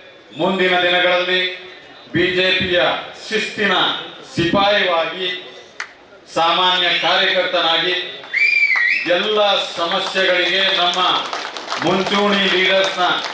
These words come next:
ಬೆಂಬಲವಾಗಿ ನಾನು ನಿಂತ್ಕೊಳ್ತೀನಿ ಅಂತ ಈ ಸಭೆಯಲ್ಲಿ ನಾನು ಘೋಷಣೆ ಮಾಡ್ತಾ ಇದ್ದೀನಿ. ಇವತ್ತು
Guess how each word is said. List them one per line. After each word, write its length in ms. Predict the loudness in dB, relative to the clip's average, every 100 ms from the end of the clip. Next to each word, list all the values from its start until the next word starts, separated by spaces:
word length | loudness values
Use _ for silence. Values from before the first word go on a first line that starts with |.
| -10 -10 -4
ಬೆಂಬಲವಾಗಿ 1000 | 0 0 2 2 4 2 0 -2 -4 -6 -8 -8 -10 -14 -12 -6
ನಾನು 320 | -2 0 0
ನಿಂತ್ಕೊಳ್ತೀನಿ 560 | -2 0 0 0 -2 -4
ಅಂತ 440 | -2 0 0 -2
ಈ 160 | -2 -6 -12 -16 -18 -18 -16 -16 -14 -14 -10 -8 -2
ಸಭೆಯಲ್ಲಿ 500 | 2 4 2 2 0
ನಾನು 240 | 0 0 -4 -8 -12 -14 -12 -8 0
ಘೋಷಣೆ 400 | 0 0 -2 -2
ಮಾಡ್ತಾ 300 | -2 0 0
ಇದ್ದೀನಿ. 380 | -2 -6 -12 -12 -10 -10 -8 -8 -8 -8 -8 -8 -8 -8 -8 -8 -10 -10 -10 -10 -10 -10 -10 -8 -10 -10 -8 -6 -8 -8 -10 -10 -12 -10 -10 -10 -8 0
ಇವತ್ತು 720 | 2 4 2 2 2 2 -2